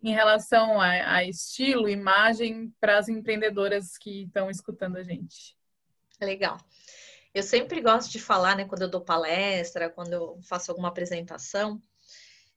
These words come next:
Speaker 2: que a gente não é tão leiga assim, né? A gente tem a, a tendência de pensar, "Poxa, não, não tenho noção, eu preciso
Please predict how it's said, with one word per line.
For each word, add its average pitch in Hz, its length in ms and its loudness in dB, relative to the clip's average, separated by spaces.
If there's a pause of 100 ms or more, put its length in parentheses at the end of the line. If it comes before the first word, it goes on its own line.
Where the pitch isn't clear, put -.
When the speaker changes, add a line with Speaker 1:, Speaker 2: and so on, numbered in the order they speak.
(100)
Speaker 2:
que 233 220 2
a 233 80 6
gente 254 340 0
não 285 140 2
é 262 100 6
tão 262 300 4
leiga 247 300 8
assim, 262 320 -2 (140)
né? 185 140 0
A 185 60 2
gente 190 240 -6
tem 196 180 -4
a, 185 520 -2
a - 120 -20
tendência 202 420 -4
de 196 80 -8
pensar, 202 340 -8
"Poxa, 208 380 -2
não, 185 380 -10
não 180 220 -16
tenho 196 240 -8
noção, 208 640 0
eu 190 80 -4
preciso 190 500 -8